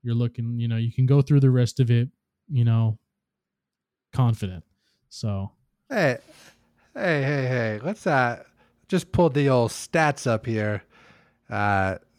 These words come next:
Speaker 2: so Jared had nine deaths, Chad had nine deaths, and I only had seven deaths. So <laughs> I feel
Speaker 1: You
Speaker 2: like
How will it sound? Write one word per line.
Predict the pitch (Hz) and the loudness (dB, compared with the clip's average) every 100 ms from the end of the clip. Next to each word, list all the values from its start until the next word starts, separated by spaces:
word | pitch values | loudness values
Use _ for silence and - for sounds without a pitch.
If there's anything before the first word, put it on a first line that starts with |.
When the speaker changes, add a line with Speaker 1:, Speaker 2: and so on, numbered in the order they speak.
| _ - | _ -20
Speaker 2:
so | - 117 113 110 110 107 104 104 - _ _ _ _ - | -4 0 2 4 2 0 -2 -6 -8 _ _ _ _ -20
Jared | 127 - 160 170 151 | -8 -2 0 2 2
had | 123 127 110 | 2 0 0
nine | 117 113 113 | 0 0 0
deaths, | 104 107 104 101 - - _ _ _ _ _ _ _ _ - | -2 -2 -2 -4 -10 -20 _ _ _ _ _ _ _ _ -10
Chad | - 160 156 | -2 2 2
had | 131 113 | 2 2
nine | 110 107 | 0 -2
deaths, | 104 104 101 98 | -2 -2 -4 -4
and | |
I | 127 175 | -2 0
only | 170 143 | 2 2
had | 123 104 | 2 0
seven | - - - 123 104 92 | -6 -8 0 0 0 -6
deaths. | 98 85 85 - - - _ _ | -10 -14 -16 -20 -20 -20 _ _
So | - - 104 101 98 92 - _ | -20 -6 -4 -2 -4 -6 -12 _
<laughs> | - _ _ _ _ - - _ _ - - - | -20 _ _ _ _ -20 -20 _ _ -20 -20 -8
I | 123 | -6
feel | 123 196 | 0 4
Speaker 1:
You | 175 | 6
Speaker 2:
like | 165 143 | 6 6